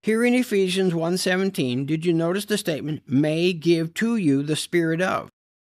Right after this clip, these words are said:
You can see in this verse that the grammar here states, "may give" in English. This supplicational pleading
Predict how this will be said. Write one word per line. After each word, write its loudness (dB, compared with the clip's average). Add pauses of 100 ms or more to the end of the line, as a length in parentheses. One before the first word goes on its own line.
(160)
You -2
can 2
see 0
in 2
this 0
verse -4 (560)
that -2
the 2
grammar 2
here -2
states, -4
"may 2
give" 0
in 0
English. -2 (460)
This 4
supplicational 0
pleading -2